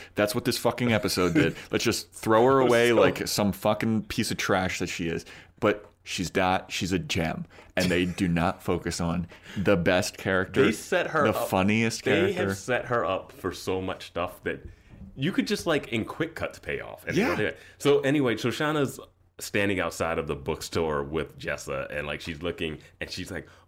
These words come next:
Speaker 2: "Oh my God, can you believe we were just at the center of this?" Like, because they were at the book signing, and now there's, like, the, the placard and the, the window display of the
Speaker 1: Uh-huh.
Speaker 2: book being sold at a store. And Jessa's like, "Yeah, I can't believe it." <laughs> Like,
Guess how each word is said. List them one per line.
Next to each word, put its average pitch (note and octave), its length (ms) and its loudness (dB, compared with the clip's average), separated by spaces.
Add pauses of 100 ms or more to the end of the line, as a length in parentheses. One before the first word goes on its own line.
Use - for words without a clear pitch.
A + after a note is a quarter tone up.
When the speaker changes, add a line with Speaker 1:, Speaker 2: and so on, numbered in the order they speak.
Speaker 2:
"Oh G#2+ 120 -8
my B2 160 -4
God, D#2+ 260 -8
can F#2 140 -6
you A2 80 0
believe F#2 500 -2
we E2+ 120 -4
were E2+ 180 -4
just D#2 480 -8
at D#2+ 120 -10
the D2 80 -8
center D2+ 440 -8
of D#2+ 80 -8
this?" E2+ 300 -6 (160)
Like, D#2+ 180 -4
because E2 200 -4
they D#2 60 -4
were D2+ 60 -2
at C#2+ 80 -8
the D2 80 -8
book C#2+ 220 -10
signing, D#2 260 -6
and D2 80 -8
now D2+ 140 -4
there's, D2+ 180 -6
like, D#2+ 160 -4
the, D#2 120 -4 (500)
the D2+ 100 -6
placard D2+ 560 -6
and D2 160 -10
the, C#2+ 140 -8
the D2 120 -10
window D2 480 -6
display C#2+ 600 -8
of C#2 60 -12
the F#2 80 -2
Speaker 1:
Uh-huh. E2+ 260 0
Speaker 2:
book D2+ 200 -6
being D2+ 220 -6
sold D2+ 380 -6
at C#2+ 120 -8
a C#2+ 60 -10
store. D2+ 380 -10 (340)
And G2+ 380 0 (120)
Jessa's F#2 220 -10
like, E2 320 -6 (460)
"Yeah, D#2 260 -4 (320)
I C#3+ 120 -16
can't D2 220 -6
believe C#2 300 -8
it." - 60 -12
<laughs> - 120 -14
Like, - 120 2